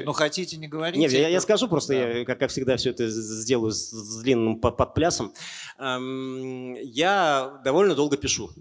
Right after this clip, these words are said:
Speaker 2: А, у меня, э, на книгу обычно уходит от трех, там, до пяти лет. А че-то так получилось, что у меня подряд начали выходить книжки. "Город Брежнев" вышел в семнадцатом году, м, "Бывшая Ленина" вышла в девятнадцатом году, и "Последнее время" вышло в двадцатом году.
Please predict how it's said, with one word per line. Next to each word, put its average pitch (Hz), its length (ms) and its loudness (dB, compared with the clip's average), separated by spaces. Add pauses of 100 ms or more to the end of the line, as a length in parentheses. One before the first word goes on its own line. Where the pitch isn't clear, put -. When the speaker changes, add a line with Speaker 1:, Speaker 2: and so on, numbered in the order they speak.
Speaker 2:
А, 104 360 -4
у 104 100 -4
меня, 123 180 2
э, 104 720 -10
на 120 140 2
книгу 160 300 6
обычно 123 360 4
уходит 131 320 4
от 117 140 0
трех, 156 320 2
там, 98 180 -4
до 107 120 -6
пяти 123 260 -6
лет. 98 200 -8 (720)
А 117 360 2
че-то 143 240 -6
так - 160 -2
получилось, 156 480 2
что 135 380 4
у 143 140 0
меня 139 480 4
подряд 143 420 2
начали 120 260 -2
выходить 131 320 0
книжки. 214 300 0
"Город 123 340 0
Брежнев" 127 320 2
вышел 127 200 -2
в 123 60 -2
семнадцатом 165 480 4
году, 107 240 2
м, 110 640 0
"Бывшая 143 280 2
Ленина" 131 260 6
вышла 123 220 0
в 113 40 -2
девятнадцатом 147 480 2
году, 104 320 4
и 127 500 2
"Последнее 135 400 2
время" 185 260 6
вышло 156 200 2
в 143 240 2
двадцатом 127 480 0
году. 90 320 -8